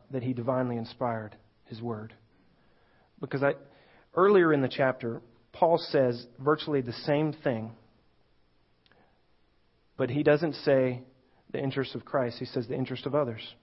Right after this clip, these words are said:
But now, for some reason, he says they're not focused on their own interests. They're focused on the interests of not the Philippians, but,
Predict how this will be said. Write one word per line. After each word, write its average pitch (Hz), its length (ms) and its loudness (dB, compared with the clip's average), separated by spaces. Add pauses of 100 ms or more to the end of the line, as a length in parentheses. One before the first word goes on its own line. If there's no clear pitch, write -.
(1300)
But 110 100 -6
now, 175 340 4
for 160 80 -4
some 135 280 0
reason, 120 320 -2
he 127 80 -6
says 127 360 -2 (380)
they're 127 80 -4
not 147 220 2
focused 156 280 0
on 135 100 0
their 123 140 0
own 139 120 0
interests. 123 280 -6
They're 123 100 -6
focused 127 300 -6
on 127 80 -6
the 120 120 -6
interests 131 340 -8
of 120 300 -6
not 127 180 -6
the 156 60 -10
Philippians, 127 480 -6
but, 123 160 -14